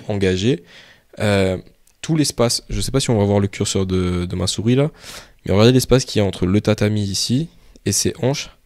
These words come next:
Ça veut dire que quand il va faire une extension de, de colonne là, et qu'il va faire une extension de hanche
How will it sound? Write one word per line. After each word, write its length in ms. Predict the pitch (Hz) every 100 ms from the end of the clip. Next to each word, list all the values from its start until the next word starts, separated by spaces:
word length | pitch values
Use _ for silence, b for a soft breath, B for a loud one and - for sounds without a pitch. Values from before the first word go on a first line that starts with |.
| - -
Ça 200 | - 95
veut 100 | 95
dire 240 | 95 98
que 280 | - 95 90 B B B
quand 200 | - 104
il 40 | 110
va 80 |
faire 160 | 107 107
une 200 | 98 110
extension 1000 | 127 127 127 - - 113 - 120 107 101 - _ _ -
de, 720 | 151 95 98 95 95 92 95 - - - -
de 760 | 92 90 87 50 - - - - - - - - -
colonne 340 | - 101 135 147
là, 160 | 160 - b b b b b b _ 98
et 80 |
qu'il 240 | 92 95 92
va 80 | 92
faire 140 | 101
une 40 |
extension 320 | 95 - 90 90
de 100 | 87
hanche 300 | 110 139